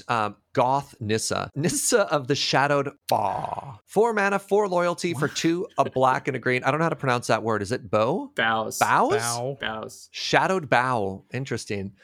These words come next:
Speaker 1: Uh, landfall. Whenever land enters the battlefield under your control, put a loyalty counter on Nissa.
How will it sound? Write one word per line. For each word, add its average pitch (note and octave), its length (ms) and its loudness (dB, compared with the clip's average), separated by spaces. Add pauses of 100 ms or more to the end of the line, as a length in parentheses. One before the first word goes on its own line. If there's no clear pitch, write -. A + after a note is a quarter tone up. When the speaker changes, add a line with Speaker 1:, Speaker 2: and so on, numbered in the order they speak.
(180)
Speaker 1:
Uh, D#3 280 4
landfall. D3 760 0
Whenever G#3+ 280 0
land E3+ 320 0
enters D#3 300 -4
the D#3+ 60 -6
battlefield C3+ 520 -2
under C3+ 120 0
your D3 140 -2
control, B2+ 380 -2
put B2+ 160 -4
a B2+ 60 -4
loyalty B2+ 420 0
counter A2 320 -2
on G2+ 140 -2
Nissa. G#2 360 -4